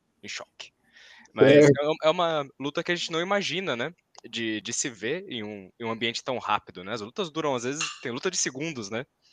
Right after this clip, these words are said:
Speaker 1: Dois
Speaker 2: Sim.
Speaker 1: chutes, acabou. É uma luta tão dançada, né? É muito bonito de ver a capoeira.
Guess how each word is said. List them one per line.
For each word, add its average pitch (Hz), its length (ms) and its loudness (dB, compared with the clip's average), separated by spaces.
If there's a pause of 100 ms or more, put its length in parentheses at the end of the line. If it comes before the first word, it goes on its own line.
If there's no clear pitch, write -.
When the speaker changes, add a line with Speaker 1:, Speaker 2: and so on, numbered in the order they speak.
(260)
Speaker 1:
Dois 113 180 8
Speaker 2:
Sim. 117 80 10
Speaker 1:
chutes, - 320 8 (840)
acabou. 120 440 -2 (760)
É - 80 -10
uma 117 140 -2
luta 127 240 -6
tão 143 180 -4 (920)
dançada, 113 640 0
né? 101 120 -2
É 101 40 -4
muito 110 200 -10
bonito 123 340 -6
de 104 120 -10
ver 90 80 -6
a 87 60 -6
capoeira. - 380 -16